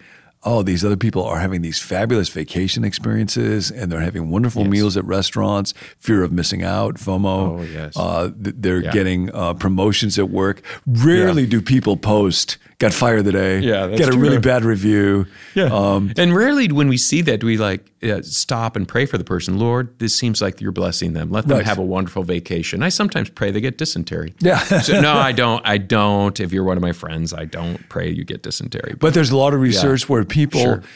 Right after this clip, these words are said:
Speaker 1: uh, if people engage warmly, uh, personally in social media, it may be a positive asset in their life.
Speaker 2: Yeah.
Speaker 1: The more passive people are on it, the more likely they're comparing themselves with others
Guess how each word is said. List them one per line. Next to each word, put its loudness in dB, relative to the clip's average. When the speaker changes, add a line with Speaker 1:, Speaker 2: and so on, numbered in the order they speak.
Speaker 1:
uh, 0
if 2
people 2
engage 2
warmly, 2
uh, 0
personally 2
in 0
social 0
media, 0
it -2
may 6
be 4
a 2
positive 2
asset 0
in -6
their -2
life. -2
Speaker 2:
Yeah. -2
Speaker 1:
The 2
more 4
passive 0
people 0
are 0
on -2
it, -4
the 0
more 2
likely 2
they're 2
comparing 0
themselves 0
with -2
others -2